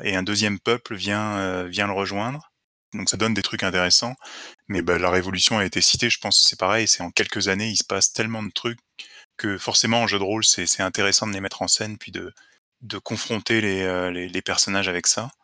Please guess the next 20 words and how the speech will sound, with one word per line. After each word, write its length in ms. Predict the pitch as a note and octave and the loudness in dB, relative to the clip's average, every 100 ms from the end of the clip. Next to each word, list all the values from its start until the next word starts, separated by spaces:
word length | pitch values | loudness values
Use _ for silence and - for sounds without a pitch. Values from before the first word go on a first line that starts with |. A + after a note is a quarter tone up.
| _ _ _ _ - | _ _ _ _ -2
Euh, 540 | F2+ E2 E2 E2+ F2+ F#2+ | 0 0 -2 -4 -8 -8
donc 180 | F2+ | -6
vraiment 220 | F2 G#2 B2 | -2 -2 0
toujours 260 | - B2+ | -2 0
les 80 | A2+ | 0
périodes 380 | - G2 G#2 G2+ | 0 0 0 -2
de, 160 | F#2+ | -8
de, 240 | F#2+ F#2+ F#2+ | -8 -10 -10
de 120 | F#2+ | -8
transformation 680 | - G#2+ - G2+ G2 - F#2 | -6 -4 -2 -2 0 0 -2
où 180 | F#2 G2 | -8 -8
on 80 | |
passe 280 | F2+ A2+ A2+ | -2 0 2
d'une, 440 | G2 G2 F#2+ F#2 F#2+ | 0 -2 -2 -2 -4
d'une 180 | F#2+ | -4
société 460 | F#2+ G#2+ - G#2+ A#2 | -2 2 0 2 0
qui 140 | - | 2
a 40 | G2 | 2
l'air 280 | A2 A#2 A2+ - _ _ _ - | 4 2 0 -14 _ _ _ -2
stable 400 | A2+ A#2 B2+ | 0 0 -4